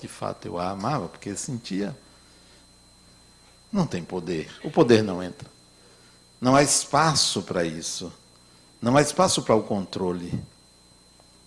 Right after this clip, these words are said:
E ali, ela silenciou também, olhou pra mim com raiva,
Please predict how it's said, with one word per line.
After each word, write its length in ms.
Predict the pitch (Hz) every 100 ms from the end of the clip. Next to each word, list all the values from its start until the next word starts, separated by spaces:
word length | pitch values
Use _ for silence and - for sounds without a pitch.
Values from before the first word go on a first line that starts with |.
| _
E 160 | 113 113
ali, 500 | 107 98 107 139 135 - - _ _ - - - -
ela 280 | 107 107
silenciou 1040 | 107 - 117 123 131 - - 95 98 110 - - -
também, 540 | 87 80 82 98 117 - _ _ _ _ _ _ -
olhou 300 | 87 95 104
pra 180 | 113
mim 200 | 110 107
com 120 | 101 113
raiva, 560 | 117 135 190 202 202